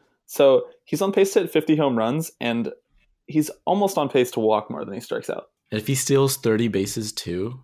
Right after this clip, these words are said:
Speaker 2: I'm like, "All right, fine. I just give up."
Speaker 1: He's slashing three twenty-three, four fifty, six ninety.
Speaker 2: Nice.
Speaker 1: He's sl-,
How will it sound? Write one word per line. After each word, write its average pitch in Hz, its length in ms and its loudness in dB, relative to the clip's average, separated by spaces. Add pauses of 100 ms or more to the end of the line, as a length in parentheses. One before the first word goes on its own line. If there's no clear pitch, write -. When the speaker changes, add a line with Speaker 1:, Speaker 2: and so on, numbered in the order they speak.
Speaker 2:
I'm 104 100 -8
like, 90 220 -8
"All - 80 -8
right, 78 220 -6 (160)
fine. 80 500 -8
I 101 100 -6
just 101 180 -6
give 92 140 0
up." 87 220 -4 (380)
Speaker 1:
He's 120 220 -6
slashing 120 420 0
three 117 300 -2
twenty-three, 117 500 -2
four 113 380 0
fifty, 113 500 -2
six - 580 -6 (160)
ninety. 107 680 -4 (320)
Speaker 2:
Nice. 92 500 -6 (420)
Speaker 1:
He's - 180 -4
sl-, - 220 -2